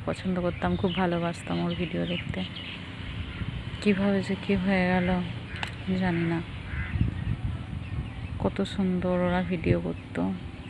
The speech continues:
খুবই কষ্ট হচ্ছে শুনে। আমার তো একদম ভালো লাগেনি। ওরা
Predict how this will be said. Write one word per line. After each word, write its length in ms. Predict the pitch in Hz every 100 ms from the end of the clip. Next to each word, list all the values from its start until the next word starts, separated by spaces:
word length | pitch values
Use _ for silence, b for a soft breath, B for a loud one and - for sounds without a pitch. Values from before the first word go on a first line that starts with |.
| - - - - - - - - - - - - - - - - - - -
খুবই 260 | - 196 185
কষ্ট 220 | - 190 - 196
হচ্ছে 240 | - - 180
শুনে। 260 | 190 180 180 180 - - - - - - - - - - - - - -
আমার 160 | 190 -
তো 40 | 196
একদম 240 | 180 175 202 196
ভালো 180 | 202 175 180
লাগেনি। 360 | 180 180 180 185 - - - - - - - - - -
ওরা 140 | -